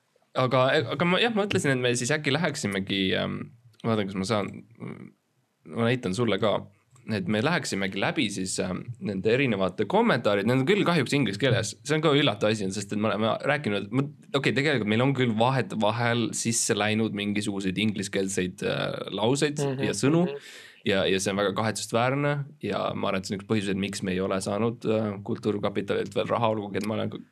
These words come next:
Speaker 1: väga, väga palju küsinud.
Speaker 2: Jah. See, see jah, see ei ole, see, kõik meie need avaldused eestlusele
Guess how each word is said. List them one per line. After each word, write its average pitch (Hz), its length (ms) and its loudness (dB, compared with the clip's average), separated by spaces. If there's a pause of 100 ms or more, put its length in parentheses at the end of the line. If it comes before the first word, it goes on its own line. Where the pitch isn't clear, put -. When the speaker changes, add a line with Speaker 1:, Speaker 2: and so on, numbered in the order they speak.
Speaker 1:
väga, 117 320 2 (300)
väga 101 280 2
palju 92 380 -2
küsinud. 98 400 -6
Speaker 2:
Jah. 143 240 0 (1120)
See, 151 480 4
see 147 180 4
jah, 151 160 4
see 151 140 2
ei 143 60 6
ole, 147 260 4
see, 143 300 0
kõik 151 260 0
meie 143 140 2
need 139 240 -2 (500)
avaldused 147 720 2
eestlusele 143 640 -2